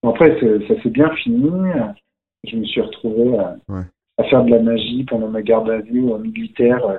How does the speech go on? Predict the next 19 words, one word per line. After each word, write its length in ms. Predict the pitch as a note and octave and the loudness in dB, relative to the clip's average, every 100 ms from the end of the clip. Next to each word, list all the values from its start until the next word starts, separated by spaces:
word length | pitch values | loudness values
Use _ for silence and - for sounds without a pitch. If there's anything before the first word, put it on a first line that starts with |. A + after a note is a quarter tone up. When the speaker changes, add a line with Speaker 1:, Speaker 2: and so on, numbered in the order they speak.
| - | -8
Speaker 1:
qui 60 | |
était 160 | G#2 G#2+ | -2 0
avec 320 | G#2 G#2 - | 0 -2 -2
nous, 220 | C3 F3+ | -2 -2
mais, 180 | D#3 A2+ G#2 - - - - _ | -4 -8 -10 -18 -16 -16 -18 _
mais, 320 | B2 A#2+ G#2+ | -2 0 0
euh, 260 | G2 G2+ A2 | -2 -2 -4
Speaker 2:
Ouais. 480 | B2 - - F#2+ F2+ - - - A#3 G#3+ - | -2 -2 -2 -2 -4 -8 -8 -2 -2 -2 2
Speaker 1:
<laughs> 0 | |
c'était 640 | E3 C3 C#3+ B3 G#3 - | 2 4 0 0 0 2
Speaker 2:
Ouais, 140 | D3 B2 | 4 6
c'est 80 | |
Speaker 1:
une 20 | F3+ | 4
bonne 80 | |
Speaker 2:
sympa, 220 | C3+ G#3+ D3 | 6 6 4
quoi. 80 | F#2+ | 2
Speaker 1:
expérience, 580 | - D#3+ D3+ D3+ D3 - - | 2 4 4 2 0 -2 -6
quoi. 120 | C3 - D#4 E4 A3 - - | -4 -2 -2 -2 -4 -4 2
Mais, 360 | D3+ C3+ B2+ | 2 2 0